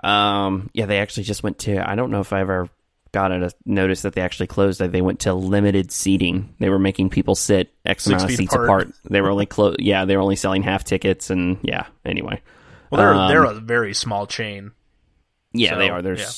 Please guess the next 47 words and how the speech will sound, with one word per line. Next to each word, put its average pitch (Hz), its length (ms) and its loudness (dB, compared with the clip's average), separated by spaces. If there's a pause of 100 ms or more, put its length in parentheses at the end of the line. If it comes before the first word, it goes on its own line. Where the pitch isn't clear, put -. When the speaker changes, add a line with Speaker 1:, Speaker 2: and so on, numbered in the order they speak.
(120)
Speaker 2:
yeah. - 120 -20
Speaker 1:
six - 360 -6
or 98 80 0
seven 92 320 -2
that 92 140 0
they 92 140 -2
own, 92 160 0
I 95 60 0
think. 92 300 -6
It's 92 140 -6
family. 92 440 -2
I, 92 160 -4 (140)
I 101 80 2
went 98 120 0
to 95 60 -2
high 92 80 0
school 95 220 -4
with 92 100 -2
the - 80 -10
family 90 300 -4
that, 90 160 -4 (600)
one 101 120 -4
of 90 60 -4
the 85 60 -4
kids - 220 -6
in 90 60 0
the 92 80 -2
family 90 300 -4
that 90 100 -4
owns 92 240 -2
it. - 240 -6 (400)
Um, 117 240 2
anyway, 107 360 2
regardless, 107 640 0 (360)
uh, 101 360 6 (160)
so - 160 0
nobody's 123 240 0
going 107 180 0
to 156 80 -4
the 104 60 -2
movies. 98 500 -2
So 107 580 0
movie 123 240 -2
studios 98 460 -2
are 101 80 -2
having 95 240 -4
to 95 560 -2